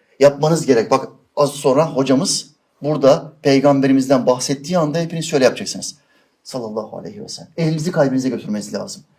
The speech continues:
Dediği anda yönetmen bu bidat olur. Dinde olmayan bir şeyi dinde varmış gibi insanlara emretmek.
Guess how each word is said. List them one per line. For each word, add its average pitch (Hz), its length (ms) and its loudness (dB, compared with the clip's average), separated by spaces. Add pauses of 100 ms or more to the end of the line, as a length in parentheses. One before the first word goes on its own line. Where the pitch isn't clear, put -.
(400)
Dediği 175 300 6
anda 180 260 8
yönetmen 139 600 0 (500)
bu 190 100 2
bidat 139 280 2
olur. - 260 -16 (960)
Dinde 208 300 6
olmayan 202 600 8
bir 160 140 2
şeyi 165 480 0 (100)
dinde 196 340 6
varmış 214 340 6
gibi 202 140 2
insanlara 180 400 4
emretmek. 107 500 0